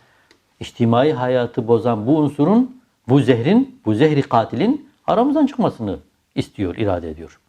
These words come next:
Bununla beraber zekatın insanlara dağıtılması noktasında Allah'ın farz ol-, olarak bunu kıldığını görüyoruz. Bu da ne demek? İçtimai hayatı sağlamak noktasında Cenab-ı Hak faizi haram kılıyor,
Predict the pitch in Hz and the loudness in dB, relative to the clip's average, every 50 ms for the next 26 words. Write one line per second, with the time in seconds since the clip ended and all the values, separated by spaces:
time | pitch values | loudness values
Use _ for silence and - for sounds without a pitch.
0 | _ _ _ _ _ - 175 196 208 214 196 208 202 208 202 190 233 262 262 262 | _ _ _ _ _ -2 2 4 4 4 4 4 2 2 2 2 2 2 0 -2
1 | - _ _ _ _ _ _ _ _ _ 117 107 104 143 151 151 170 160 156 160 | -8 _ _ _ _ _ _ _ _ _ -2 4 4 4 6 6 4 2 4 4
2 | 226 247 285 311 - - - _ _ _ _ _ _ _ _ _ _ _ _ _ | 4 4 4 2 0 -6 -14 _ _ _ _ _ _ _ _ _ _ _ _ _
3 | _ _ _ _ _ _ _ _ _ _ _ _ _ _ _ _ _ - 135 139 | _ _ _ _ _ _ _ _ _ _ _ _ _ _ _ _ _ 4 4 4
4 | 143 139 143 160 156 151 151 147 139 147 180 214 240 269 294 - _ - 117 127 | 4 4 2 0 2 2 2 2 2 4 4 2 0 0 -4 -12 _ 2 4 6
5 | 135 135 170 - 135 139 139 139 135 - 220 214 165 - - 110 92 - 101 98 | 6 6 4 0 0 2 2 2 2 0 0 0 0 0 -2 -6 -8 -6 -8 -2
6 | 101 151 202 240 233 - 127 120 113 117 123 127 139 180 233 240 - - 214 233 | 0 0 0 0 0 -2 -2 0 2 2 2 2 2 0 -2 -2 0 2 4 4
7 | 220 208 185 185 156 139 123 113 104 - - - 131 113 113 104 98 90 - 113 | 4 2 0 0 0 2 0 0 -4 -4 -2 0 2 2 2 2 0 -2 -4 -6
8 | 107 98 - - 107 95 98 98 95 95 92 90 85 80 82 78 76 78 73 - | -6 -6 -2 -2 -2 -2 -2 -2 -2 -2 -2 -4 -4 -6 -8 -10 -10 -12 -16 -18
9 | _ _ _ _ _ _ _ _ - 175 175 175 143 117 101 - 151 214 220 - | _ _ _ _ _ _ _ _ -2 0 2 2 2 0 0 -2 -2 -2 -4 -6
10 | - _ _ _ _ _ - - - - 135 123 123 131 147 143 120 101 95 87 | -12 _ _ _ _ _ -8 -8 -4 -2 2 4 4 4 2 2 -2 -4 -6 -6
11 | 85 80 - 165 202 240 233 - _ _ _ _ - - 123 117 117 110 117 156 | -8 -4 0 0 0 0 -2 -6 _ _ _ _ -2 0 0 2 2 2 0 0
12 | 160 - 127 - - - 90 - - 90 90 135 175 214 208 - _ _ _ _ | 0 0 -4 -6 -6 -8 -10 -10 -6 0 0 0 0 0 -4 -10 _ _ _ _
13 | _ _ _ _ - 127 123 123 107 101 90 - - - 117 104 101 92 92 92 | _ _ _ _ 2 2 2 2 0 -2 -4 -6 -2 -2 -2 0 0 -4 -6 -10
14 | 69 92 98 117 135 143 143 160 160 185 196 202 208 202 - _ | -8 -2 -2 -2 -2 -2 -4 -2 0 2 2 2 0 -6 -12 _